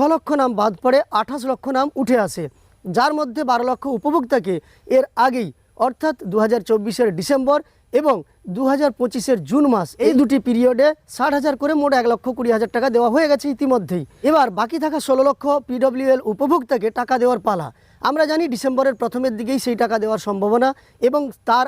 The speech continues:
আগেই সুপার চেকিং একটা হওয়ার কথা ছিল। সুপার চেকিং মানে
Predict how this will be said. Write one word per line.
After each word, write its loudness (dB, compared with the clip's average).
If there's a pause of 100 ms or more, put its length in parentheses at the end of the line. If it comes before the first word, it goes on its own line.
(120)
আগেই 2
সুপার -2
চেকিং -8
একটা -4
হওয়ার 0
কথা -4
ছিল। 2 (400)
সুপার 0
চেকিং -6
মানে -2